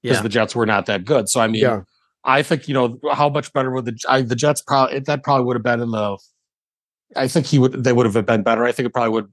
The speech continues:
Speaker 2: it probably would have
Speaker 3: They're a
Speaker 2: been, like,
Speaker 3: playoff team.
Speaker 2: eighteenth to twentieth, yeah, eighteenth
Speaker 3: They're
Speaker 2: to
Speaker 3: a playoff
Speaker 2: twentieth
Speaker 3: team.
Speaker 2: range. You know, so if the, depending on how the Packers had gone, you know, that, that had no impact on that. So Green Bay's looking at two pi-, two first round picks at the back end.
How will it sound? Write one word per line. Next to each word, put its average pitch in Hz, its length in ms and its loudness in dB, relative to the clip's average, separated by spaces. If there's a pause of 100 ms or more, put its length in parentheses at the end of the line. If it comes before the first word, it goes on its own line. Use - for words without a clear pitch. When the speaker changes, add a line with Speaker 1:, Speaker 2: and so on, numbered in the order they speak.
(100)
Speaker 2:
it 131 180 -8
probably 180 200 0
would 131 80 0
have 247 80 4
Speaker 3:
They're - 40 0
a - 40 -4
Speaker 2:
been, 113 60 -4
like, 143 120 4
Speaker 3:
playoff 123 180 0
team. 120 100 -2
Speaker 2:
eighteenth 131 260 0
to 131 100 -4
twentieth, 120 320 -2
yeah, 117 200 0
eighteenth 135 340 -4
Speaker 3:
They're 170 80 4
Speaker 2:
to 135 40 2
Speaker 3:
a - 20 -12
playoff - 20 -12 (100)
Speaker 2:
twentieth 135 200 -2
Speaker 3:
team. 143 60 -4
Speaker 2:
range. 143 320 -4 (580)
You 113 60 0
know, 110 100 4
so 139 180 0
if 110 120 -2
the, 127 80 -4
depending 123 480 -2
on 113 80 0
how 120 120 2
the 110 80 0
Packers 117 420 -2
had 110 100 -8
gone, 113 300 -4
you 110 60 -4
know, 104 120 -4
that, 110 240 -6
that 123 140 2
had 120 160 2
no 110 140 2
impact 107 340 -2
on 101 100 -2
that. 110 220 -2
So 104 360 -2 (360)
Green 147 160 4
Bay's 139 200 0
looking 127 260 0
at 104 100 -2
two 131 160 -4
pi-, 135 180 -2
two 147 160 -2
first 143 300 -2
round 127 160 -2
picks 131 200 -4
at 123 80 -4
the 104 60 -6
back 117 300 -4
end. 123 260 -4